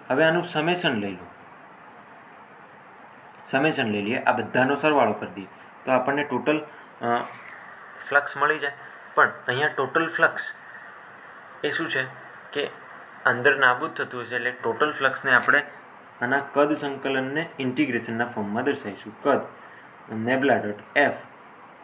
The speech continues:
ડી વી is equal to, હવે આ જે છે એ કોના બરાબર થાય? તો કે તમે અંદરનું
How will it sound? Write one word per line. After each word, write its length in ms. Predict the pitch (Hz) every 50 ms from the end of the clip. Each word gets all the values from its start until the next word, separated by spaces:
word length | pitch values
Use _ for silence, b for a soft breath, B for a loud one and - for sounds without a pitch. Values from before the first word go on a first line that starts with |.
| - - - - - - - - - 120 120
ડી 280 | 135 139 143 147 143 - -
વી 320 | 123 135 165 151 117 98 - - - - - -
is 100 | 123 110
equal 320 | 131 131 - - 113 107 104
to, 200 | 101 - 107 107 107 B B B B B - -
હવે 200 | 117 120 147 - - -
આ 120 | 123 120 117
જે 200 | 117 156 185 185
છે 440 | 185 - 147 143 - - - -
એ 80 | - 156
કોના 280 | - - 202 208 208 190
બરાબર 340 | 165 143 135 127 123 123
થાય? 180 | - - 123 127 - - - - - - - - - -
તો 80 | 156
કે 100 | 151 175 - - -
તમે 160 | - 143 160 -
અંદરનું 680 | - 131 127 123 131 151 165 170 180 185 196 190 190